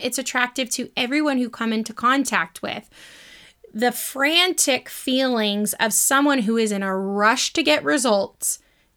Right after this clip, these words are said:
doesn't create results. Now, I'm not saying you have to, you know, force the positive poly mindset on yourself and you have to tell yourself that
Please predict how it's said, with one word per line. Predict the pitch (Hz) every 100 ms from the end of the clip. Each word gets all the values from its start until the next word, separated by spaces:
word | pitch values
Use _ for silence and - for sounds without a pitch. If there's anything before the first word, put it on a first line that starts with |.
| _ -
doesn't | 233 240 262 269 -
create | - 247 220 214
results. | 214 208 196 175 - - - _ _ _ _ _ _ _ _ _ 240
Now, | 240 226
I'm | - 269 302 330 339 - _ -
not | 262 254 -
saying | - 233 226 214
you | 208
have | 214 202 -
to, | 214 208 208 - - -
you | 226 214
know, | 196
force | - - - 269 277 -
the | -
positive | - 226 220 233 233 -
poly | 226 214 214 214
mindset | 202 208 208 208
on | 202 196
yourself | 202 202 - 208 208 208 - - - -
and | 220
you | 208
have | 208
to | 214
tell | - 254 247
yourself | 240 240 226 214 -
that | 208